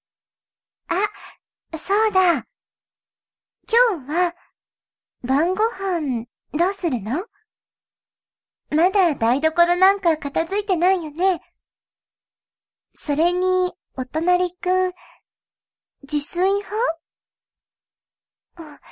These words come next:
自炊はこれからするつもり？と。ふむふむ。まだ初心者なのね。私、こう見えてもお料理得意なの。本当に自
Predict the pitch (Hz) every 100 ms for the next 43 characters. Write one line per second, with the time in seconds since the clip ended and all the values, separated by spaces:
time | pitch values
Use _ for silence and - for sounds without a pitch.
0 | - - _ - 254 262 - 330 359 381
1 | 381 381 381 - 240 269 339 339 339 -
2 | - 262 - 349 359 359 370 494 _ _
3 | _ _ _ _ _ 359 339 294 - -
4 | - _ _ _ _ _ _ _ _ _
5 | _ 415 427 349 233 - 320 440 392 269
6 | _ _ _ _ _ _ _ _ _ -
7 | 202 370 392 370 302 - 240 311 349 403
8 | 359 285 233 214 240 370 453 523 _ -
9 | 698 - - _ _ _ _ _ _ -
10 | 294 302 370 - 480 392 _ _ _ _
11 | _ - 403 440 480 508 466 415 320 294
12 | 262 - - 277 302 403 370 330 320 311
13 | 339 453 494 403 381 381 - _ _ _
14 | _ _ _ _ - 330 403 466 466 453
15 | 440